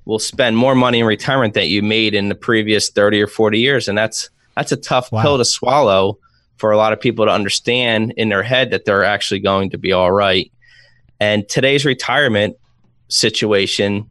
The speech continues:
Speaker 1: I think, is a little bit different than it was in the past, right? I mean, you're looking at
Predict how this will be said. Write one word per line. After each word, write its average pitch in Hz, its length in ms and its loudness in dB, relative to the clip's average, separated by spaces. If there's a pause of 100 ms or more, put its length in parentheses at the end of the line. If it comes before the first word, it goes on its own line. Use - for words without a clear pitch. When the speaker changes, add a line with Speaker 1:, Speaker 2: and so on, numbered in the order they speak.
Speaker 1:
I 110 100 -4
think, 120 240 -2
is 113 140 -2
a 101 80 2
little 107 240 4
bit 104 240 -2
different 110 320 -2
than 107 120 2
it 98 100 2
was 107 400 2
in 110 120 -4
the 104 60 -2
past, - 520 -6
right? 95 300 0
I 98 80 0
mean, 107 300 -2
you're 110 100 0
looking 113 360 0
at 104 180 0